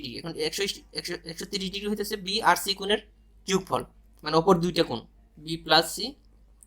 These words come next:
সমান হইতেছে কত ডিগ্রি? একশো আশি ডিগ্রি। তো বি প্লাস সি সমান একশো আশি,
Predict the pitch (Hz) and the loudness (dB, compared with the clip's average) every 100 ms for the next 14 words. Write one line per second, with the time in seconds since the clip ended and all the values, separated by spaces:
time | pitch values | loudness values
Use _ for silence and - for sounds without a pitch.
0 | - _ _ - 170 175 185 196 202 202 | -20 _ _ -2 6 6 6 4 2 2
1 | 202 214 185 165 147 131 117 - - - | 0 2 6 6 4 -4 -14 -18 -20 -20
2 | - 190 175 196 202 190 190 220 202 202 | 4 4 6 0 4 2 4 -2 0 2
3 | 185 180 | 2 0